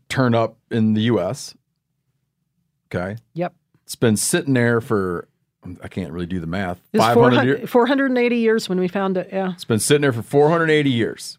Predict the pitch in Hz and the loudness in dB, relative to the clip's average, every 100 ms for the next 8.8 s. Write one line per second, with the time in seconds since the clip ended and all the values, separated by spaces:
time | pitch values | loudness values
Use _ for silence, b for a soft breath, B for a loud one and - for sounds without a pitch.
0 | _ 185 185 180 _ _ _ _ - 110 | _ -8 -6 -8 _ _ _ _ -2 0
1 | 110 113 - 190 233 147 101 101 _ _ | 0 -2 0 0 2 2 0 -2 _ _
2 | _ _ _ _ _ _ _ _ - 156 | _ _ _ _ _ _ _ _ -8 -4
3 | 165 175 160 143 - - _ _ _ _ | -2 0 2 2 0 -12 _ _ _ _
4 | - 104 95 135 156 156 - 143 143 135 | -20 -20 0 4 4 2 -2 2 4 4
5 | 147 127 104 120 120 113 110 104 90 - | 2 2 2 2 2 2 2 2 0 -4
6 | _ _ _ _ _ _ _ _ B B | _ _ _ _ _ _ _ _ B B
7 | 196 226 160 - _ B B B B B | 2 2 2 -6 _ B B B B B
8 | B B _ _ _ 190 196 170 | B B _ _ _ 0 2 0